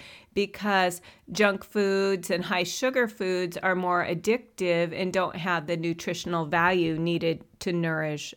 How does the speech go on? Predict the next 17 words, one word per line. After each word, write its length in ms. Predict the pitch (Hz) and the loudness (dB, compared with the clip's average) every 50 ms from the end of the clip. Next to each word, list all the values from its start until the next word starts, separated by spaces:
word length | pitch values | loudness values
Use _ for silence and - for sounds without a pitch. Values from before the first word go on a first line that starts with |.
| - _ - | -16 _ -6
the 100 | 156 170 | -6 -6
body. 800 | 139 160 156 156 156 156 160 165 156 147 - 131 127 160 165 - _ _ _ _ _ _ _ _ _ _ _ _ _ _ _ _ _ _ _ _ _ _ _ _ _ _ _ _ _ _ _ _ _ _ _ _ _ _ _ _ _ _ _ _ _ _ _ _ _ - | -2 -2 0 0 2 2 2 2 0 -2 -2 -4 -4 -6 -10 -16 _ _ _ _ _ _ _ _ _ _ _ _ _ _ _ _ _ _ _ _ _ _ _ _ _ _ _ _ _ _ _ _ _ _ _ _ _ _ _ _ _ _ _ _ _ _ _ _ _ 2
Codependents 760 | 247 262 269 269 277 - 214 254 233 226 208 190 190 - - - | 4 4 4 4 2 -2 -2 0 0 2 0 0 -2 -4 -6 -2
aren't 440 | 190 180 180 185 196 - - - - _ _ _ _ _ | 2 2 2 2 2 -4 -8 -16 -18 _ _ _ _ _
victims. 920 | 147 151 180 208 214 - - 139 143 131 120 160 185 202 - - - - - _ _ _ - | -2 0 0 0 0 -4 -6 -4 -4 -2 -2 -4 -4 -6 -8 -12 -16 -18 -20 _ _ _ -2
They 180 | - 190 185 | 0 0 2
do 220 | 165 151 185 220 285 | 2 2 0 0 0
put 300 | - - 277 247 254 - | -2 -2 -2 -2 -2 -2
themselves 580 | 214 180 180 170 175 - 175 165 160 156 - | -2 -4 -2 -4 -4 -2 -2 -2 -2 -2 -4
in 140 | 175 165 156 | -4 -4 -4
situations, 840 | 147 - - 170 165 - 165 151 160 160 190 262 - - 226 196 170 | -6 -6 -6 -6 -6 -6 -4 -2 0 0 0 0 -2 -2 -4 -4 -4
however, 580 | - 180 196 165 160 156 156 156 151 160 156 160 | -4 -4 -2 0 0 2 0 0 0 0 -2 -2
where 220 | 156 160 160 156 | -2 -2 -4 -2
they 160 | 147 160 156 151 | -2 -4 -4 -4
feel 340 | - - 180 202 247 240 | -6 -6 -4 -4 -2 -2
extremely 920 | 180 - - - - - 151 156 160 156 151 151 147 139 135 143 143 156 - _ _ | -2 -4 -4 -8 -12 -8 -6 -4 -4 -2 -4 -4 -4 -6 -6 -8 -8 -10 -16 _ _
victimized. 840 | - 165 160 - - 147 151 147 - 95 - - - - - - | -6 -6 -6 -6 -8 -6 -6 -6 -6 -8 -8 -10 -12 -12 -16 -18